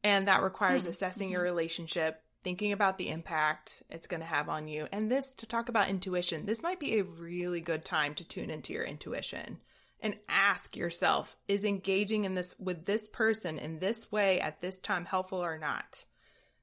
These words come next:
Speaker 1: And if your body says no, or you get the message no one way or another, just drop it. Send that person some love, knowing we're all on a
Speaker 2: Mm-hmm.
Speaker 1: journey. It's not on you,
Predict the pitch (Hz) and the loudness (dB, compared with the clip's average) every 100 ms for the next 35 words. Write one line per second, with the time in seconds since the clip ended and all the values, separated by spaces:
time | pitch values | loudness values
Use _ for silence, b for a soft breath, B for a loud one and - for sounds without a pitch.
0 | _ 202 202 196 190 202 233 233 277 254 | _ 0 4 2 4 4 8 8 8 4
1 | 247 226 196 175 165 165 160 - 160 156 | 2 2 2 2 2 2 0 2 2 2
2 | 175 202 208 214 202 202 175 175 170 165 | 0 -2 2 2 2 2 -2 0 0 0
3 | 160 160 156 156 156 156 208 - 156 147 | -2 -2 -2 -2 -4 -4 -4 0 0 2
4 | 151 143 - _ - - 208 220 - 214 | 0 0 -6 _ -6 0 2 2 2 2
5 | 196 180 180 170 170 170 165 165 - - | 2 0 -2 0 4 6 4 2 -10 -18
6 | _ _ _ _ - 196 196 185 196 - | _ _ _ _ -2 2 4 6 6 8
7 | 196 262 247 240 208 208 208 220 220 - | 10 10 8 6 4 4 2 2 0 0
8 | 165 180 185 - 214 233 220 208 208 202 | -2 2 4 4 4 4 4 4 4 4
9 | 208 | 2